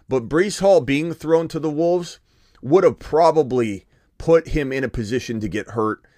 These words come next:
i-, i-, i-, in just a hamstring injury. I'm not saying an A C L tear again or something, but some sort of hamstring injury, uh, some sort of compensation injury. One of those injuries that people say, "This is why you avoid a running back every time you have an A C L tear,"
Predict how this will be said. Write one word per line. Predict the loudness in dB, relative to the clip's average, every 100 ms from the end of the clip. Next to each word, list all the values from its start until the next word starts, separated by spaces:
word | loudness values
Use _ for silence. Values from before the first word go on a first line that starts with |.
| _ _ _ -10
i-, | -10 -8
i-, | -10 -8 -8 -6
i-, | -6 -6
in | -6
just | -6 -4
a | -4
hamstring | -2 -4 -6 -6
injury. | -6 -4
I'm | -4
not | -4 -4
saying | -6 -4
an |
A | -6 -8
C | -4
L | 2
tear | 4 2
again | 0 -6 -10
or |
something, | -10 -10 -10 -8
but | -8 -8 -14 _
some | -8 -2 -2
sort | -2 -4 -2
of | -2
hamstring | -6 -8 -8 -6
injury, | -4 -4 -4 -4 _ _ -8
uh, | -6 -6
some | -6 -6 -4
sort | -4 -4
of |
compensation | -2 -4 -4 -4 -2 -2 -2
injury. | -8 -4 -4 -4 -10 _ -10
One | 0 2
of | 4
those | 2
injuries | 2 0 0 0
that | -2 -4
people | -6 -6
say, | -2 -2 2
"This | 0 -2
is | -4 6
why | 6
you | 8 4
avoid | 2 2
a | 2
running | 2 2 4
back | 2 2
every | 0 2
time | 0
you | 2
have | -2
an |
A | -4
C | -4 -2
L | -2
tear," | 0 -2